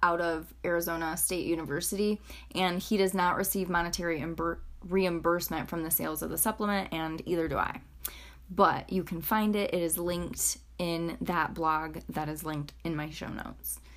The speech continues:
If you are needing more guidance and reassurance on calcium, ask your provider about lab testing and if supplementing with calcium in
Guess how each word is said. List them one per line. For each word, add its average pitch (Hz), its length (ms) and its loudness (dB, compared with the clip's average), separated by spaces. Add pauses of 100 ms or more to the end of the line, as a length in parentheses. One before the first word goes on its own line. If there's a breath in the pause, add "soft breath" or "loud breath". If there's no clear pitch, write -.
(560 loud breath)
If 196 200 -2
you 190 140 4
are 185 80 4
needing 190 540 2
more 180 320 2
guidance 170 600 2
and 170 260 -4
reassurance 170 840 -2
on 165 300 0
calcium, 220 760 0 (500 loud breath)
ask 202 380 4
your 214 100 0
provider 180 480 4
about 170 340 2
lab 160 260 2
testing 226 580 0
and 180 160 -2
if 165 100 -4
supplementing 180 540 0
with 165 140 -6
calcium 170 420 0
in 165 120 -4